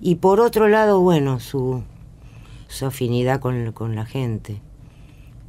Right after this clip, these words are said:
O sea, él no hablaba de escri-, de literatura. Él, por ejemplo, en El Tigre,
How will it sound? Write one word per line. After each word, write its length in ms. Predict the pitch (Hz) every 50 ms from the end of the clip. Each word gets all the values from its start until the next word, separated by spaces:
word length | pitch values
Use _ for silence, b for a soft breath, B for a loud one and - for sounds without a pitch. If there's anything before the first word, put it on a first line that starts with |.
| - -
O 80 | - 117
sea, 400 | 110 - - 113 117 107 104 107
él 100 | 104 113
no 60 | 113 110
hablaba 300 | 113 117 120 120 120 117
de 140 | 110 104
escri-, 260 | - - 92 98 - -
de 360 | - 110 101 95 90 85 80 - - - - - B B B B B B
literatura. 800 | - 110 113 107 - 123 107 113 110 - 120 110 107 98 90 - - - - - B B B B B B B B B B B B B B B B
Él, 180 | - - 120 117
por 120 | 113 123
ejemplo, 300 | 123 120 - 127 110 131
en 80 | 123 117
El 180 | 117 117 110 -
Tigre, 560 | - 139 139 143 147 147 151 151 147 131